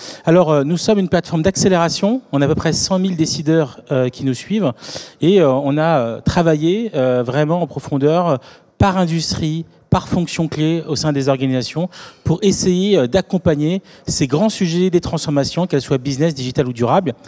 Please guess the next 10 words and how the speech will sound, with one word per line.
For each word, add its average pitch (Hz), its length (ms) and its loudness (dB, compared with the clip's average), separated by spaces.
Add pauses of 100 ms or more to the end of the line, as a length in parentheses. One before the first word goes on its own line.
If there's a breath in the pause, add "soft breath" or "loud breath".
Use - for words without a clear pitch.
(260 loud breath)
appliquées 165 420 0
aux 170 160 6
entreprises 165 640 -2
ou 175 80 4
aux 170 60 6
territoires 147 640 0
ou, 139 220 0
ou 165 260 0
aux 135 120 0
administrations. 127 580 -4